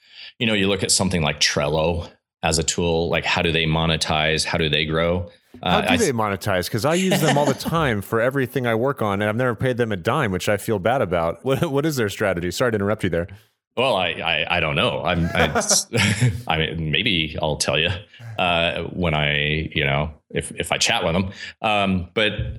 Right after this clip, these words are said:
Speaker 1: but what I'm, you know, you look at a product like that and you say, "Okay, is that,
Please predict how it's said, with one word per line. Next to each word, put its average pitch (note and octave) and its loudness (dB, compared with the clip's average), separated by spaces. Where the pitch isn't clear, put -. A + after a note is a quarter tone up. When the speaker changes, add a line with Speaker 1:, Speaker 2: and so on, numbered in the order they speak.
Speaker 1:
but G#2 2
what G2+ 2
I'm, F#2 0
you A2 0
know, E2+ 0
you F#2 0
look A#2 0
at G#2 2
a F2 0
product F2+ -2
like D2 -2
that F2 0
and F2+ 2
you E2+ 2
say, E2+ 2
"Okay, E2+ 0
is A2+ -2
that, G2 0